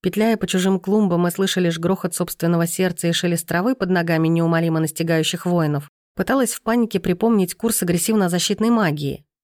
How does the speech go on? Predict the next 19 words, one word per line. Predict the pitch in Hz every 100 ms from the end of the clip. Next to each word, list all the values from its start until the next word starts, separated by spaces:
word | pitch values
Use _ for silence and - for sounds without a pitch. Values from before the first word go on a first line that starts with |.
| -
Мне | 208 220
его | 202 196
после | 202 202 202
подрыва | 202 190 202 196
нашего | 190 185 196
посольства | 185 190 202 190 -
на | 190 190
Арийске | 202 285 269 - 156
приказали | 151 170 185 180 185
забыть | 180 185 185 180
весь | 180 -
полностью, | 240 269 196 - 160
добавив | 160 165 214 220 -
к |
приказу | - 170 214 226 208
словесному | - 175 196 - 180
ещё | 180 -
и | 190
ментальный, | 196 240 170 143 139 -